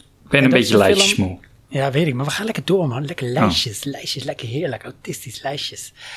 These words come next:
Speaker 1: En dit is een film waarvan ik zeker weet, Johan, dat jij <laughs> die niet gaat zien. En dat is Nomadland.
Speaker 2: Nomadland?
Speaker 1: Ja, die staat zo hoog op mijn lijst en die wil ik het liefst in een arthouse film bioscoop zien.
Speaker 2: Alleen?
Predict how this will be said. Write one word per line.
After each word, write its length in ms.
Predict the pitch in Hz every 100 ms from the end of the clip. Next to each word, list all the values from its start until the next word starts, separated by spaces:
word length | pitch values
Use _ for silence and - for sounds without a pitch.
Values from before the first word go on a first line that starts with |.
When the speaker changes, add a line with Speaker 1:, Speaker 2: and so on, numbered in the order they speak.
| - - - _ _ _ -
Speaker 1:
En 120 | 143
dit 120 | 190
is 60 | 185
een 60 |
film 240 | - 180 170
waarvan 260 | 151 165
ik 120 | 147
zeker 300 | - 160 165
weet, 120 | 147 131
Johan, 220 | 139 135
dat 120 | 127
jij 140 | 127 110
<laughs> 40 | -
die 100 | 156
niet 260 | 165 160
gaat 180 | - 156
zien. 320 | - 147 131 - _ - - - - _ _ - - - - _ _ -
En 60 |
dat 140 | 143 151
is 200 | 151 -
Nomadland. 920 | 135 175 185 131 117 113 101 - - _ _ _ _ _ _ _ _ -
Speaker 2:
Nomadland? 880 | 101 120 139 110 92 90 - 90 104
Speaker 1:
Ja, 160 | 127
die 80 | 135
staat 260 | - 156 -
zo 120 | 165
hoog 240 | 151 185
op 80 | 175
mijn 160 | 139 127
lijst 300 | 131 180 -
en 80 | 147
die 120 | 131
wil 160 | 151
ik 80 | 175
het 100 | 143
liefst 220 | 143 190
in 60 | 160
een 160 | 147 -
arthouse 520 | 139 156 131 110 -
film 420 | 120 110 110 110 _ -
bioscoop 500 | 120 110 - 113 -
zien. 260 | 113 104 _ _ _ _ _ _ _ _ _ _ _ _ -
Speaker 2:
Alleen? 480 | 110 113 92 82